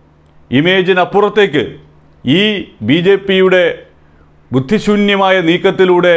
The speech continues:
ഉണ്ടാക്കിയെടുക്കാൻ സാധിച്ചിട്ടുണ്ട്. രാഹുലിന് ഇപ്പോൾ ശരിക്കു പറഞ്ഞാൽ ഈ രാജ്യം വളരെ പ്രതീക്ഷയോടെ കാണുന്ന ഒരു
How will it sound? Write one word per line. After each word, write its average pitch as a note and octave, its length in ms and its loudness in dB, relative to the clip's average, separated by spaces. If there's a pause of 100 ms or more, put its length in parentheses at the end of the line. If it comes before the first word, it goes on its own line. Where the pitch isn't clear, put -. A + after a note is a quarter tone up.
(220)
ഉണ്ടാക്കിയെടുക്കാൻ E3 640 0 (100)
സാധിച്ചിട്ടുണ്ട്. C3+ 540 -4 (480)
രാഹുലിന് G#3 460 -2
ഇപ്പോൾ G3 160 0 (120)
ശരിക്കു F#3 320 0
പറഞ്ഞാൽ E3+ 340 0 (1080)
ഈ B2+ 80 0 (120)
രാജ്യം F3 380 -2 (760)
വളരെ E3+ 320 0
പ്രതീക്ഷയോടെ G#3 720 0
കാണുന്ന F#3+ 300 0 (180)
ഒരു F3+ 100 2